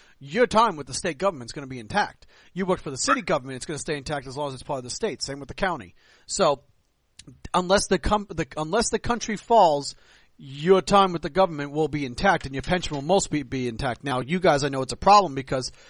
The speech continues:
Speaker 1: you guys are in such debt that they talked about that you're gonna be running out of money even for the pension system.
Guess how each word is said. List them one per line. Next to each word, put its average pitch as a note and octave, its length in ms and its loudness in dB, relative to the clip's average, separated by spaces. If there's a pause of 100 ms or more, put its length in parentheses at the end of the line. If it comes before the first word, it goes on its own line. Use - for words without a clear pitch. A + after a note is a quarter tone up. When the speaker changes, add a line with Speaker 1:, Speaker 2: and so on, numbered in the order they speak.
(120)
Speaker 1:
you D3+ 120 -2
guys D3 240 2
are C#3+ 120 2
in C3 100 -4
such - 320 -4
debt C#3+ 240 -2
that C3 100 -10
they C3 100 -4
talked C#3 260 -2
about C#3 180 -2
that A#2+ 200 -8
you're C3 140 -6
gonna C3+ 120 -2
be B2+ 140 -6
running C3 240 -6
out B2 80 -4
of B2 80 -6
money B2+ 240 -8
even A#2+ 140 -10
for A#2+ 100 -8
the G#2 60 -8
pension F#3 340 0
system. G2+ 400 -10